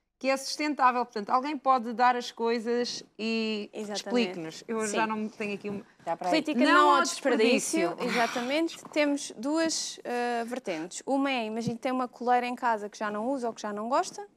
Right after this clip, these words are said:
Speaker 2: dá-nos,
Speaker 1: Por aqui.
Speaker 2: eh, nós damos dez por cento de desconto numa compra
Speaker 3: Uhum.
Speaker 2: e, e t-, em qualquer um dos produtos, e essa, essa coleira ou trela que nos entregar, doamos a uma instituição.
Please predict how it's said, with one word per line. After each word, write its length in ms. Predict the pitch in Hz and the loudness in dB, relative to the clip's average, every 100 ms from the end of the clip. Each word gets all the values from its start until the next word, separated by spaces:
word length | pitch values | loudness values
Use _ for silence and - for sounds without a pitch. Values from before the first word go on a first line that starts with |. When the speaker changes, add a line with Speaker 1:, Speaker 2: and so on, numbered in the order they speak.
| _ | _
Speaker 2:
dá-nos, 400 | 226 247 302 320 | 2 2 2 -4
Speaker 1:
Por 140 | - | -8
aqui. 220 | - 202 233 - | -14 -16 -16 -8
Speaker 2:
eh, 220 | 233 226 | -2 0
nós 220 | 226 226 233 | 0 -2 -2
damos 320 | 247 240 240 | -4 -4 -2
dez 200 | 240 240 | -2 -2
por 120 | 175 | -4
cento 160 | - 233 | -6 -6
de 60 | |
desconto 600 | 233 - 240 220 208 - | -6 -6 -4 -6 -8 -18
numa 320 | - 220 220 208 | -8 -4 -2 -4
compra 400 | - 247 - 370 - - - | -2 -4 -4 -8 -10 -16 -18
Speaker 3:
Uhum. 120 | 180 165 _ _ | -18 -18 _ _
Speaker 2:
e, 280 | 247 247 - - | -4 -4 -4 -8
e 80 | |
t-, 160 | 208 - | -12 -10
em 100 | - | -10
qualquer 360 | 196 208 202 202 | -4 -4 -4 -6
um 40 | |
dos 120 | 202 | -8
produtos, 500 | - 226 262 320 - - | -8 -4 -2 -4 -8 -10
e 160 | 240 262 | -2 0
essa, 340 | 269 - 269 - - | 0 -2 -6 -6 -6
essa 260 | 226 - 226 | -6 -4 -8
coleira 480 | - 233 269 277 | -2 2 2 2
ou 60 | 214 | -2
trela 320 | - 220 214 | -2 -4 -4
que 100 | 214 | -4
nos 140 | 220 220 | -8 -6
entregar, 480 | 220 233 247 294 294 - | -6 -2 2 2 0 -6
doamos 360 | 226 262 262 | -2 0 0
a 40 | 262 | -2
uma 120 | 254 | -2
instituição. 560 | - 247 240 - - | -4 -6 -6 -6 -10